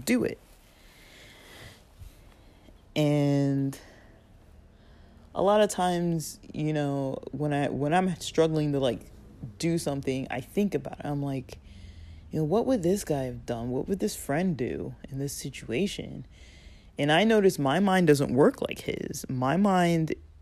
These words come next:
gets into this mode of the risk of failing is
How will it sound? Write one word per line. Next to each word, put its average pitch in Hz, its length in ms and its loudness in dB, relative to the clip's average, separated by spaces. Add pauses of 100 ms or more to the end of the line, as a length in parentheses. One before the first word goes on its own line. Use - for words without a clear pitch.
(140)
gets 147 240 4
into 156 240 2
this 135 220 0
mode 135 360 0
of 131 580 -4 (560)
the 135 200 2
risk 147 840 2 (1800)
of 139 180 4
failing 139 920 2 (580)
is - 320 -2